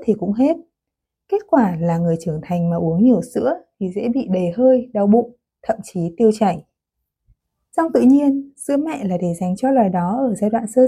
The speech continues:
sinh. Trong sữa mẹ có chứa kháng thể tự nhiên giúp trẻ chống lại bệnh tật, kèm những thành phần dinh dưỡng với hàm lượng D H A tự nhiên cao, giúp phát triển trí não.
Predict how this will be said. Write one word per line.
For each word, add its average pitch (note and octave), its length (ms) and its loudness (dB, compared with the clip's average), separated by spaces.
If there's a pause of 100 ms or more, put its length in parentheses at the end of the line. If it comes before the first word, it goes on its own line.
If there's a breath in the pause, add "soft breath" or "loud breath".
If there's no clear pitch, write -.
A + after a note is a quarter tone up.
sinh. D4 300 -2 (560)
Trong G#3+ 140 2
sữa G#3+ 160 -2
mẹ B3 320 4 (120)
có F3+ 160 -6
chứa F3 340 0
kháng F3 200 -8
thể C4+ 240 0
tự - 80 -2
nhiên C#4+ 360 4
giúp E4 140 0 (100)
trẻ G3 180 -4
chống E3+ 220 0
lại B3 200 -2
bệnh G#3 240 -4
tật, F3+ 140 -2 (520)
kèm A#3+ 280 6
những B3 140 2
thành B3+ 220 0 (100)
phần F#3+ 180 -2
dinh G#3+ 180 2
dưỡng A#3 260 -2
với D4 140 -2
hàm A3 240 -2
lượng F#3 180 -4
D - 20 4
H A3+ 180 0 (100)
A A3 220 -6
tự A#3 60 -6
nhiên A#3 360 4
cao, B3 340 2 (360 soft breath)
giúp F4 180 0
phát G4+ 140 0
triển G#3 240 2
trí E3+ 180 -8
não. A3+ 360 -2